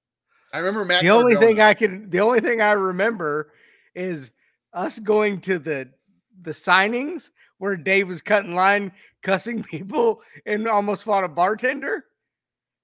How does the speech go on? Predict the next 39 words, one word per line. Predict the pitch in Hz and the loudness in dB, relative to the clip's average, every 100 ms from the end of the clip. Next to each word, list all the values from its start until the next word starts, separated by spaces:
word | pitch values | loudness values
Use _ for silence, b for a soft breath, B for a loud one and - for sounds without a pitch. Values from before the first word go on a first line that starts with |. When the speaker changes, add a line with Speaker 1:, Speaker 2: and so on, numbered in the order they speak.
| _ | _
Speaker 2:
And | 185 196 | -4 2
Speaker 1:
Well, | 220 | 4
I | |
Speaker 2:
then | 233 | 4
Speaker 1:
know. | 220 | 2
Speaker 2:
where | 220 220 | 0 0
we | 233 | -2
were | 233 | -4
sitting | 220 233 226 | -4 -4 -4
Speaker 1:
To | 202 | -4
Speaker 2:
in | |
the | |
Speaker 1:
be | 202 190 | 0 2
Speaker 2:
hot | - | 2
tub | |
Speaker 1:
fair, | 185 180 | 4 4
Speaker 2:
with | - | 2
Speaker 1:
I | |
Speaker 2:
the | 165 165 | -2 -2
Speaker 1:
almost | - - | -6 -4
fought | - | -4
him | 127 123 | -6 -10
Speaker 2:
comedian. | 104 | -16
Speaker 1:
too. | 85 _ _ | -18 _ _
I | - | -10
almost | 131 131 120 | -10 -10 -8
fought | 120 107 | -6 -6
Speaker 2:
Yeah. | |
Speaker 1:
him | 95 | -10
too. | - 98 82 _ _ _ _ _ _ _ _ _ _ _ _ _ _ _ | -16 -18 -18 _ _ _ _ _ _ _ _ _ _ _ _ _ _ _
My, | - 170 233 | 0 4 4
Speaker 2:
I | |
don't | 254 262 | 4 2
Speaker 1:
hey. | 262 | 4
Speaker 2:
know | 254 254 | 4 2
who | 226 247 | 0 -4
got | 208 233 226 | 0 2 2
here | 202 254 233 | 0 -4 -4
first. | - 247 190 170 170 - | -6 -4 -4 -4 -10 -16